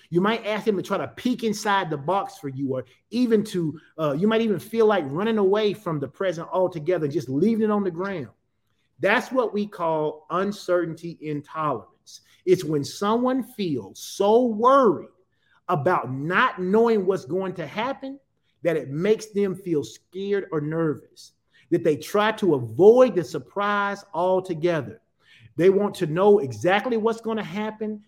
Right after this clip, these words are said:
They wanna know when it's gonna happen. They know who, they wanna know who's gonna be involved. And as a result, the entire birthday present that was designed to be a surprise for you ends up being a source of anxiety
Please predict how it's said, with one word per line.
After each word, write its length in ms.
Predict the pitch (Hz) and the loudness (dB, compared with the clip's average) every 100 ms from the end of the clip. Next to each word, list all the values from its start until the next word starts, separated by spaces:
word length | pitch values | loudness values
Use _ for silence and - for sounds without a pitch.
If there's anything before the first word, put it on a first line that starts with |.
| _ | _
They 120 | 151 160 | -2 0
wanna 200 | 170 151 | 0 0
know 120 | 147 | 0
when 280 | 127 175 233 | 2 2 2
it's 140 | 214 | 0
gonna 220 | 220 214 | -4 -4
happen. 540 | 170 208 208 208 202 202 _ - | -4 -4 -4 -6 -12 -14 _ -4
They 120 | 170 | -2
know 200 | 170 143 | 0 -2
who, 220 | - 202 | 0 0
they 100 | 165 | 2
wanna 200 | 170 165 | 2 0
know 100 | 151 | -2
who's 280 | - 220 226 | 0 2 2
gonna 220 | 220 214 | 2 0
be 180 | 180 202 | 0 -2
involved. 600 | 190 175 180 185 180 180 - _ - | -2 -2 -2 0 0 -4 -10 _ -8
And 100 | 170 | -2
as 240 | 185 170 | 0 0
a 60 | 151 | -2
result, 640 | 139 131 123 214 214 147 | -4 -6 2 4 4 2
the 140 | 151 139 | -2 -4
entire 580 | 127 - 208 262 247 | -6 -4 0 2 0
birthday 580 | 214 143 185 214 208 175 | -2 2 2 2 -2 -6
present 520 | 156 - 180 135 131 | -6 -4 -4 -4 -8
that 120 | 135 127 | -10 -10
was 160 | 123 | -8
designed 680 | 123 110 160 202 214 214 208 | -8 -6 -4 -2 0 -2 -4
to 80 | 143 | -6
be 240 | 156 151 | -2 -2
a 40 | |
surprise 600 | - - _ 202 240 226 - | -4 -12 _ -2 0 0 -2
for 160 | 143 | -8
you 320 | 123 110 104 - _ _ 185 | -8 -8 -10 -14 _ _ 0
ends 260 | 202 170 | 2 4
up 160 | 180 143 | 2 2
being 180 | 165 147 | -2 -2
a 80 | |
source 380 | 131 - 165 160 | -4 -4 -4 -2
of 100 | 143 | -4
anxiety 840 | 143 131 143 143 143 139 - 123 | -4 -4 -2 0 0 -2 -6 -10